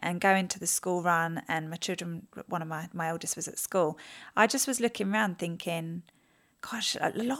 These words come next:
of these women are really miserable. Like, they're, they're, they can't work because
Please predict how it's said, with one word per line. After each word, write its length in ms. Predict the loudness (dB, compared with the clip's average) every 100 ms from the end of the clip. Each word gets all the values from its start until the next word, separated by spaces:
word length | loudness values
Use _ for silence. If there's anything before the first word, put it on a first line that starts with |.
| -2
of 60 |
these 240 | -2 -2 2
women 220 | 2 2
are 40 | 2
really 220 | 0 2
miserable. 600 | 2 0 -2 -2 0 2
Like, 160 | 2
they're, 260 | 2 0 0 -2
they're, 320 | 2 4 4 -2 -8 -2
they 120 | 0
can't 420 | 2 6 6 4
work 500 | 2 2 2 -2 -12 -20 _
because 640 | -12 -4 -2 0 0 -2